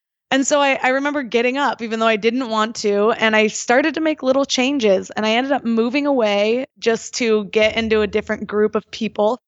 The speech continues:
I got a good job offer. And so, um, I was just trying to start over. But it took, it took years. I was still suffering from an eating disorder.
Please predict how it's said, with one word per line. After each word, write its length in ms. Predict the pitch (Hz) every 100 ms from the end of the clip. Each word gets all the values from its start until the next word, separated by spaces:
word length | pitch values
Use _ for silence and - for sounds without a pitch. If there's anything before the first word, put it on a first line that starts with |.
| _ _ _ _ -
I 100 | 226
got 160 | 220
a 40 | 220
good 220 | 220 202
job 320 | 214 202 202
offer. 500 | 220 226 240 226 226
And 280 | 226 202 202
so, 340 | 233 208 208 - _ _ _ -
um, 220 | 233 226
I 80 | 226
was 120 | 226
just 160 | 262 -
trying 180 | 320 302
to 60 |
start 280 | - 254 240
over. 440 | 214 254 208 - - _ _ _ _ _ _
But 280 | 254 247 -
it 180 | 262 -
took, 340 | - 339 370 - _ _ _ _ _
it 140 | 285 294
took 300 | 359 262 233
years. 420 | 311 320 208 196
I 100 | 214
was 140 | 220
still 300 | - 269 277
suffering 420 | - 277 262 254
from 160 | 247 233
an 80 | 214
eating 320 | 214 208 208
disorder. 580 | 208 - 202 196 208